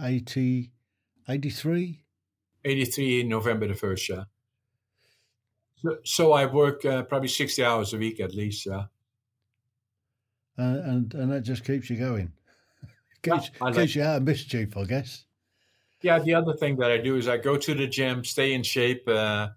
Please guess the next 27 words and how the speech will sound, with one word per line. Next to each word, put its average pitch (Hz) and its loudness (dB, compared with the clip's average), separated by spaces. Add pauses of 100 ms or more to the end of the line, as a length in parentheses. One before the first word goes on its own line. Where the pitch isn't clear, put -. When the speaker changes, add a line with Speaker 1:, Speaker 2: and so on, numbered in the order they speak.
(320)
Speaker 2:
I've 117 -2
been 117 -2
a 113 -2
competitive 120 0
bodybuilder. 107 0
I'm 104 -2
probably 117 -4
the 113 -4
oldest, 120 0
uh, 110 0 (380)
competitive 120 0
bodybuilder 110 0
in 101 -2
North 104 -4
America. 101 -6 (720)
And, 107 -2
uh, 101 0 (400)
you 120 0
know, 113 0
and 123 -4
I 123 0
like 110 2
it. 117 -2
I 110 0
enjoy 107 0
it. 117 -6
Uh, 101 -4